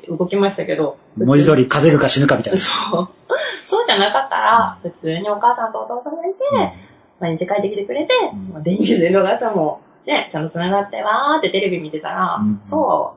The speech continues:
Speaker 1: 思わないですもん、たとえ貧しかったとしても。
Speaker 2: 要はもう、緊急性がない。
Speaker 1: そう。
Speaker 2: 稼がな-、そこ、そこまで、まあ、月百万も稼がなくても、
Speaker 1: そう。
Speaker 2: のうのうと生きられる。
Speaker 1: 幸せだと思える
Speaker 2: うんうん。
Speaker 1: のであれば、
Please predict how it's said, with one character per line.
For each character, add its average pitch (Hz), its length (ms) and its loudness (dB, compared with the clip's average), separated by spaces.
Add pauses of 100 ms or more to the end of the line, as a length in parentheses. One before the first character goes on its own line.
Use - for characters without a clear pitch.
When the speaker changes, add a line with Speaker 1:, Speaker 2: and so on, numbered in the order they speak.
Speaker 1:
思 180 180 -4
わ 311 180 0
な 175 160 -6
い - 100 -12
で 151 100 -6
す 185 120 -16
も 175 80 -14
ん、 - 40 -20
た - 160 -18
と 165 200 -4
え - 220 -4
貧 175 220 -2
し - 60 -14
か 165 120 0
っ - 60 -6
た - 60 -10
と 165 140 -8
し - 60 -18
て 175 100 -8
も。 190 80 -12 (480)
Speaker 2:
要 127 180 0
は 110 80 0
も 107 260 -4
う、 - 180 -20
緊 170 200 0
急 170 160 2
性 156 140 0
が 139 100 0
な 117 120 -2
い。 101 100 -12 (200)
Speaker 1:
そ - 260 -6 (760)
う。 117 120 -4
Speaker 2:
稼 143 200 4
が 165 100 6
な-、 160 140 4
そ 151 100 -2
こ、 170 200 6
そ - 120 -4
こ 180 100 6
ま 202 140 8
で、 196 280 8
ま 113 80 -2
あ、 - 20 -2
月 - 180 0
百 135 200 4
万 151 80 6
も 131 80 2
稼 139 200 0
が 170 80 6
な 180 100 6
く 175 60 -10
て 160 80 4
も、 175 260 6
Speaker 1:
そ - 300 -4 (100)
う。 - 40 -2
Speaker 2:
の 139 100 8
う - 20 8
の 151 80 8
う - 20 0
と 143 60 6
生 123 60 4
き 123 80 2
ら 123 80 4
れ 117 80 2
る。 101 120 -8 (120)
Speaker 1:
幸 - 240 -8 (260)
せ 240 120 -6
だ 240 180 2
と - 100 -6
思 175 340 -4
え 185 60 -2
る 190 60 -2 (280)
Speaker 2:
う 214 40 -14
ん 190 300 -16
う - 20 -14
ん。 - 20 -14
Speaker 1:
の 240 40 -16
で 294 60 -6
あ 370 100 0
れ 403 180 -6
ば、 453 260 2